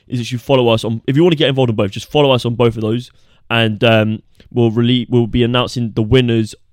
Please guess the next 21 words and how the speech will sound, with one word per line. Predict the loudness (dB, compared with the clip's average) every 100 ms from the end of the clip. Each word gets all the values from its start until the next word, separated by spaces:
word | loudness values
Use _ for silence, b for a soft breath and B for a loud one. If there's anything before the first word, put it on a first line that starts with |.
| _
of | -6 -4 -2
those | -2 -2
competitions | -8 -8 -6 -6 -6 -8 -8 -14 b b
in | 2 4 4 0 b b
the | b -2
respective | 0 0 -4 0 0 0
Bourgeois | 0 4 4 6 4
Euro | 4 2 0
Tour | 2 0 2
videos. | 2 0 0
So | 0 0 0 -2 -2
be | -2
subscribed | -2 -6 -2 -2
to | -2
our |
<laughs> | -2 0
YouTube | 0 -2
to | -6
check | -6 -6
it | -4
out. | -2 -2 -4